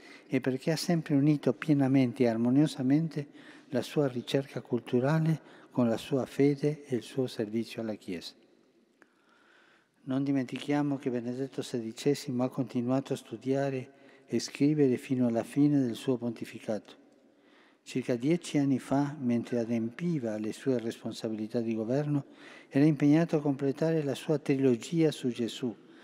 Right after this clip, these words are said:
e così lasciarci una testimonianza personale unica della sua costante ricerca del volto del Signore. È la ricerca più importante di tutte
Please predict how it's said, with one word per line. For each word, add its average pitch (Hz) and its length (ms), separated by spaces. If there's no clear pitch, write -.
e 117 120
così 160 420
lasciarci 139 680
una 120 160
testimonianza 123 800
personale 123 800
unica 120 640
della 110 260
sua 131 240
costante 143 540
ricerca 135 680
del 117 140
volto 113 340
del 101 160
Signore. 98 460
È 131 120
la 139 120
ricerca 143 460
più 160 160
importante 147 640
di 127 160
tutte - 540